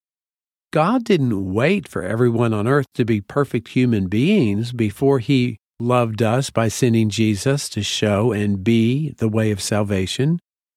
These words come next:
God doesn't wait for you and me to be perfect human beings today before he loves us. He loves us first. He loves us always. If you want to get a good idea of how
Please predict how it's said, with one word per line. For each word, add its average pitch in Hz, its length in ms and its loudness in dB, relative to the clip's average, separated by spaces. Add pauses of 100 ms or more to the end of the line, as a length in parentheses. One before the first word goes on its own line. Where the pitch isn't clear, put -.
(460)
God 120 240 0
doesn't 131 320 0
wait 131 240 2
for 135 180 2
you 135 380 2
and 151 320 2
me 214 300 4
to - 120 -2
be 120 200 2
perfect 110 480 -4
human 110 340 2
beings 127 420 2
today 156 640 -2 (280)
before 113 500 0
he 107 180 -4
loves 98 480 -6
us. 69 380 -14 (640)
He 143 160 0
loves 151 400 0
us 175 220 0
first. 220 480 -2
He 135 100 -2
loves 180 320 0
us 202 200 -2
always. 147 920 -2 (1040)
If 139 160 0
you 135 100 2
want 208 200 2
to 262 40 2
get 190 200 0
a 170 40 2
good 147 220 0
idea 117 460 0
of 110 160 -4
how 110 580 -4